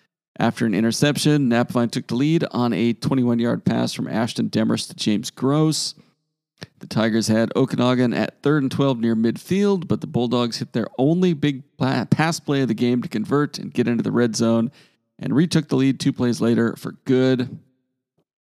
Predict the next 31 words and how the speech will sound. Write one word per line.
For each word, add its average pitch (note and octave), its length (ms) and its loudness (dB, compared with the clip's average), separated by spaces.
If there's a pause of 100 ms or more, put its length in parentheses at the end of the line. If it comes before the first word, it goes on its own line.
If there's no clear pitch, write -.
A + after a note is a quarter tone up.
(160)
Napline A2 420 2
had G#2 140 2
a G#2+ 60 -4
chance A#2+ 480 0
after A2+ 420 -2
a A2+ 280 0
Demarest B2 640 -2 (100)
to F2+ 180 -2
Carson A#2+ 380 -2
Denault - 320 -4
touchdown B2 440 -2
with A#2 120 -4
a A2 40 -6
minute - 220 -4
left. B2+ 320 -2 (420)
That - 220 -4
cut B2+ 180 2
it - 160 -4
to A#2 100 -4
the G#2+ 120 0
final A#2 340 0
twenty-eight A2+ 420 -2
twenty-four A2 380 -4
margin, E3+ 520 0
but - 220 -4
Okanagan A2+ 580 0
recovered D3+ 460 -4
the - 120 -4
onside A#2 600 -4
kick. - 400 -12 (720)
Uh, C3 460 2